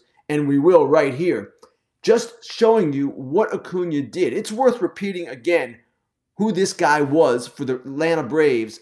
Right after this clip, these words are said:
last season. Batting average, three thirty-seven. On base, four sixteen. Slug, five ninety-six. And, of course,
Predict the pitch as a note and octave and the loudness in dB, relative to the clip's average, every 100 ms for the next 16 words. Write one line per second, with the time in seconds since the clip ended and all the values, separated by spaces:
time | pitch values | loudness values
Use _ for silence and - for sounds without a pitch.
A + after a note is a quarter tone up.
0 | _ C3+ C3 B2+ - C#3+ G#2+ E2+ _ _ | _ -8 -6 -8 -8 -8 -8 -12 _ _
1 | _ _ _ G3 F#3+ D3+ A2+ F#2+ - - | _ _ _ 4 4 2 -6 -10 -16 -20
2 | - F3 - D3 C3 G#2+ - G#2+ F2 - | -12 -12 -6 -4 -4 -6 -10 -12 -12 -18
3 | _ D#3+ G3+ A3 - A2+ - - D#3+ F3+ | _ 0 2 2 0 -4 -8 -14 -4 -4
4 | F#3 F#3 - - - G#2 G2 G2+ _ - | -4 -10 -12 -16 -12 -10 -10 -14 _ -8
5 | - F#3+ F#3 F3+ - - F3 F3 D#3+ E3 | -2 0 0 -2 -8 -4 2 2 2 -2
6 | D#3+ D3 - D#3 D#3 - D#3 C#3+ C#3 C#3 | -4 -6 -6 -6 -6 -12 -8 -8 -8 -10
7 | - C#3 C3+ - | -4 -4 -4 -10